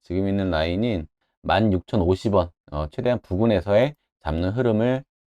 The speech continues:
저는 잡고 싶습니다. 그래서 지금 흐름 나쁘지 않습니다. 흐름 나쁘지 않고, 뭐 추세선 이탈로도 보고, 뭐 여러 가지로도 봐도 추세선도 충분하게 이탈을 해 주었고, 여기에서 어느 정도는,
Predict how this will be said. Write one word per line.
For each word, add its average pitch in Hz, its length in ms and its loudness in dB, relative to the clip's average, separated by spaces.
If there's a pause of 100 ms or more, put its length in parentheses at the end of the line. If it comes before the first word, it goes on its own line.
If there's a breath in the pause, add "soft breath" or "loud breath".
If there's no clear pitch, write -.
저는 80 240 -4
잡고 80 340 -8
싶습니다. 85 680 -6 (340)
그래서 98 240 -2
지금 135 380 2
흐름 185 300 2
나쁘지 143 400 0
않습니다. 80 680 -4
흐름 113 200 -6
나쁘지 92 340 -6
않고, 87 560 -4 (440)
뭐 87 220 -2
추세선 147 760 4
이탈로도 113 800 2
보고, 87 680 0 (360)
뭐 82 160 -4
여러 92 180 4
가지로도 110 500 2
봐도 85 480 -4 (420)
추세선도 139 440 -2
충분하게 123 460 -2
이탈을 98 260 -4
해 143 120 -4
주었고, 85 840 0 (360)
여기에서 92 580 0
어느 104 220 0
정도는, 117 580 0